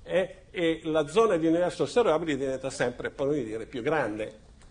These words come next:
Eh, questo è un po' il, però tutto questo è un'estrapolazione della, dalla porzione di universo visibile. Ci sono delle teorie che contemplano universi in cui,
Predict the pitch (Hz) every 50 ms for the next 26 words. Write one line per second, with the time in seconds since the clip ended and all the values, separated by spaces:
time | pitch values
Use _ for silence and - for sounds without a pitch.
0 | - - - - - - - - - - 190 185 180 180 180 185 185 175 - -
1 | 285 311 285 - - - 220 196 185 180 185 190 185 190 - - - 190 202 208
2 | 185 170 160 156 156 151 151 151 147 151 156 135 131 123 - - 320 311 247 190
3 | - - - - - - - - - 330 320 - - 226 175 - - 180 156 -
4 | - - - - - 143 175 226 226 - - - - - - - - 196 208 233
5 | 240 190 - - 196 190 - - 262 269 269 214 - - 208 185 202 226 247 247
6 | 233 175 147 156 151 156 151 147 - - - 139 175 185 196 196 180 170 170 -
7 | 185 165 165 - - 220 226 190 156 143 143 151 165 185 185 170 135 127 131 131
8 | - - 123 110 120 110 117 156 139 107 101 98 104 113 117 120 - - - -
9 | - - 226 226 226 214 208 226 220 277 269 269 294 320 311 196 - - 160 160
10 | 156 - 208 190 180 - 165 151 156 170 208 240 202 180 190 196 - - 185 156
11 | 151 - 190 190 220 220 175